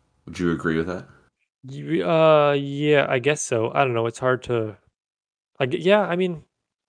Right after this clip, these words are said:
Speaker 2: sure, yeah, I guess so. Yeah,
Speaker 1: I'm just
Speaker 2: that
Speaker 1: saying,
Speaker 2: is
Speaker 1: like, when we, when we lived together, this is how we interacted. Like, how we're interacting right now on this podcast, this is how we interacted with each other in, in person.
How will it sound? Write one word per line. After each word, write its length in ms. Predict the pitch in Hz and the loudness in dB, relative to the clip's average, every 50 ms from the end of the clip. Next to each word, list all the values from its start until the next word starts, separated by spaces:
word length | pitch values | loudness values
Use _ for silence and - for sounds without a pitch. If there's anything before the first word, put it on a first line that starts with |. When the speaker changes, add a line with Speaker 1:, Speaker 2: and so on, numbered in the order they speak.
| _ _ _ | _ _ _
Speaker 2:
sure, 220 | - - 170 - - _ _ _ | -8 -6 -6 -6 -10 _ _ _
yeah, 160 | - - - - _ _ _ _ _ _ _ _ _ _ - | -10 -8 -8 -10 _ _ _ _ _ _ _ _ _ _ -12
I 20 | 120 | -10
guess 160 | - - - | -10 -10 -10
so. 140 | - 139 143 _ _ _ _ _ _ _ _ _ _ _ | -14 -16 -18 _ _ _ _ _ _ _ _ _ _ _
Yeah, 140 | - 190 - | 0 4 4
Speaker 1:
I'm 80 | - 185 | 6 6
just 160 | 180 139 143 | 6 6 8
Speaker 2:
that 40 | 160 | 8
Speaker 1:
saying, 100 | 139 131 | 8 8
Speaker 2:
is 40 | 110 87 | 8 6
Speaker 1:
like, 120 | 82 87 | 8 8
when 160 | 113 127 127 | 8 8 8
we, 100 | 131 117 | 8 6
when 180 | - - 131 156 | 6 6 6 6
we 100 | 160 127 | 8 8
lived 200 | 120 139 135 131 | 8 6 6 4
together, 320 | 110 90 90 85 85 82 | 2 2 4 6 6 4
this 180 | 85 117 131 - | 4 2 0 -2
is 120 | 104 - | -4 -2
how 460 | 110 98 92 95 98 85 71 - - _ - | 0 0 0 2 0 -2 -4 -4 -10 _ -4
we 200 | 92 90 90 87 | -2 -2 -2 -2
interacted. 540 | 82 - 73 71 71 67 - - 50 - - - _ _ _ _ _ _ _ _ _ _ _ _ | -2 -2 0 0 0 -2 -4 -8 -14 -14 -14 -20 _ _ _ _ _ _ _ _ _ _ _ _
Like, 140 | - - - | -12 -6 0
how 120 | - 101 95 | 2 2 4
we're 120 | 90 95 | 4 2
interacting 460 | 95 - - 87 87 87 - - 80 | 2 2 2 2 2 2 0 -4 -4
right 160 | 82 82 80 | -4 -4 -4
now 140 | 82 82 82 | -4 -4 -4
on 60 | 82 78 | -4 -6
this 100 | 76 - | -8 -4
podcast, 460 | - 78 82 82 - 87 90 - - | -2 -2 -2 -2 -4 -8 -8 -10 -12
this 140 | 82 80 82 | -14 -12 -10
is 20 | |
how 200 | 82 80 78 78 | -4 -2 -2 -2
we 100 | 73 73 | 0 -2
interacted 460 | 71 67 67 69 67 65 65 - 67 - | -4 -6 -4 -4 -4 -4 -6 -10 -14 -16
with 140 | 64 - - | -16 -16 -16
each 140 | - - | -14 -12
other 260 | 62 57 62 57 53 53 | -10 -8 -8 -8 -10 -10
in, 120 | 60 135 - - | -12 -14 -14 -14
in 80 | - 65 | -14 -12
person. 400 | - - 76 - - - - | -4 -4 -4 -4 -4 -8 -10